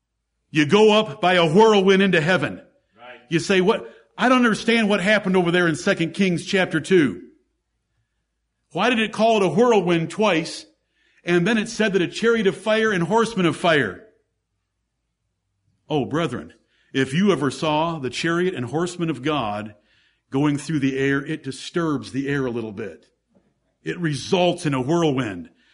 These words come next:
Speaker 1: The two of them are entirely compatible. When you get the chariots of God, they create a whirlwind.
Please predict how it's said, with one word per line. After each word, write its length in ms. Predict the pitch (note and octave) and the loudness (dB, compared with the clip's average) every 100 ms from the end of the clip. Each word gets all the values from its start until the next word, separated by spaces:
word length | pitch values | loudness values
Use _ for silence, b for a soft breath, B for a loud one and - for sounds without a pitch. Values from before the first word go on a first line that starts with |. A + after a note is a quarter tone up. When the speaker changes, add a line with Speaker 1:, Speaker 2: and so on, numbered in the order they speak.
| _ | _
Speaker 1:
The 100 | D3 | -6
two 280 | C#3+ A3+ A#3 | 0 4 6
of 80 | F3 | 4
them 160 | D3+ D#3+ | 2 0
are 100 | D#3 | -2
entirely 560 | D3 - A3 G3+ D#3+ | -4 -2 0 2 0
compatible. 680 | C#3 C#3 D3 E3+ D#3+ A2 F2 - _ _ _ _ _ _ _ _ | -2 -4 -2 0 0 -2 -10 -16 _ _ _ _ _ _ _ _
When 180 | - C#3+ | -2 2
you 180 | D#3+ A#3 | 4 4
get 200 | G3 A3+ | 2 2
the 240 | E3 D3 - | 0 0 -4
chariots 520 | - A3 A3+ G#3 - | 0 2 2 0 0
of 220 | C#3 B2 | -4 0
God, 580 | F#3+ G3+ B2+ G#2 B2+ A#2+ b b b | 2 2 2 -2 -6 -12 b b b
they 160 | - F#3+ | 0 0
create 520 | - G3+ G3 G#3+ A3+ | 2 2 4 4 4
a 120 | E3+ | 4
whirlwind. 720 | C3 F3 D#3+ D3 C3+ G#2 E2+ | 4 4 4 2 0 -2 -10